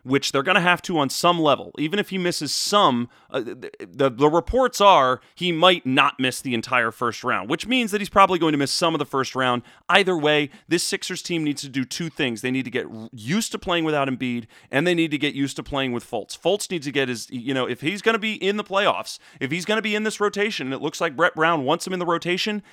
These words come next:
he needs these minutes. He needs to get used to this team.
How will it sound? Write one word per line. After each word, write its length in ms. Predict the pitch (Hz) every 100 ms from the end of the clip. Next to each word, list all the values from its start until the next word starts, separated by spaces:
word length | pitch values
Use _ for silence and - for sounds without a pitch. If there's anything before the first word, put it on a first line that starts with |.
| _
he 180 | 175 202
needs 280 | 208 180 196
these 200 | 185 143
minutes. 380 | 160 98 - - _
He 160 | 156 180
needs 240 | 190 170
to 80 | 180
get 160 | 185
used 220 | 156 170 -
to 80 |
this 160 | 156 -
team. 280 | 165 143